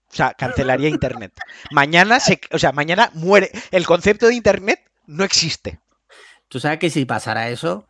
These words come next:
Speaker 2: morirían miles de personas, porque habría una guerra civil brutal.
Speaker 1: Eh, bueno, eh,
Speaker 2: La
Speaker 1: eh,
Speaker 2: gente, tú, tú imagínate la cantidad de descerebrados que hay en Twitter, que de repente, o en foros de internet,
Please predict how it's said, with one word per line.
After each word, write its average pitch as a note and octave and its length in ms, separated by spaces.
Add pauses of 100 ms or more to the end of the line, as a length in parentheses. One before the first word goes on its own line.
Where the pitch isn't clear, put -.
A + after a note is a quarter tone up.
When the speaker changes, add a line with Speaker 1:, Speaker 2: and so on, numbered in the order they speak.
Speaker 2:
morirían C#3 800
miles E3 320
de B2 100
personas, E3 380
porque A#2 260
habría A2 240
una C#3+ 180
guerra C#3+ 240
civil C#3 360
brutal. C#3 480 (240)
Speaker 1:
Eh, A#2+ 260 (140)
bueno, A#2+ 360
eh, G#2+ 120
Speaker 2:
La G2 340
Speaker 1:
eh, - 40
Speaker 2:
gente, F3 340 (120)
tú, E3 240
tú F#3 100
imagínate G#3 520
la C3 360
cantidad B2+ 520
de E3 140
descerebrados C3 880
que - 80
hay B2+ 100
en G#2+ 120
Twitter, C#3 360 (480)
que B2+ 140
de B2+ 60
repente, C#3 640
o A#2+ 180
en A#2 80
foros B2 300
de C3 80
internet, B2 420